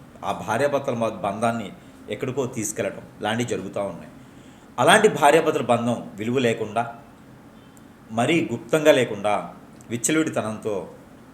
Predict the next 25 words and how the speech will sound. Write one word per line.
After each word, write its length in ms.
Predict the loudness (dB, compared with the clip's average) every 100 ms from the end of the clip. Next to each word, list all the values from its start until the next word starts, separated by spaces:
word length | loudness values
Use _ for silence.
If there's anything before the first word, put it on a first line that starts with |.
| -2
వ్యవహార 380 | 2 6 6 4
పూరితమైనటువంటి 720 | 2 -4 -4 -4 -4 -4 -6
విషయాలన్నీ 800 | -6 0 0 0 -4 -8 -10 -10 -14 -10
వెలికి 180 | -10
తీస్తూ 400 | -8 -8 -6 -8 -10 -16 -20 -20 -20 -20 -20 -20 -20 -20 -20 -20 -20 -20 -18 -4
విడాకులు 320 | 4 4 4
తీసుకోవటం, 540 | -2 -2 -2 -2 -6 -12 -6
విడిపోవటం 500 | -4 -2 0 -2 -2 -10 -4
ఈ 80 | 2
రోజుల్లో 300 | 2 2 2
చాలా 120 | 2
పెద్ద 280 | 0 -4 -6
ఫ్యాషన్ 320 | -2 0 -2
అయిపోయింది. 360 | -6 -8 -10 -12 -18 -20 -20 -20 -20 -20 -20 -20 -20 -20 -16
భర్త 360 | -6 -6 4
ఏదైనా 260 | 6 6 2
ఒక 140 | 0
మాట 220 | 0 0 0
అంటే 480 | -4 -2 -2 -4 -12 -20 -20 -20 -20 -20 -20 -20 -20 -20 -16 -6
ముందు 240 | -2 0
భార్య 340 | 2 6 6 6
తరపున 180 | 2
ఉన్నటువంటి 360 | 2 -2 -2 -4
పేరెంట్స్ 360 | 2 2 0 -4
ఒప్పుకోవట్లేదు. 600 | -8 -4 -4 -4 -10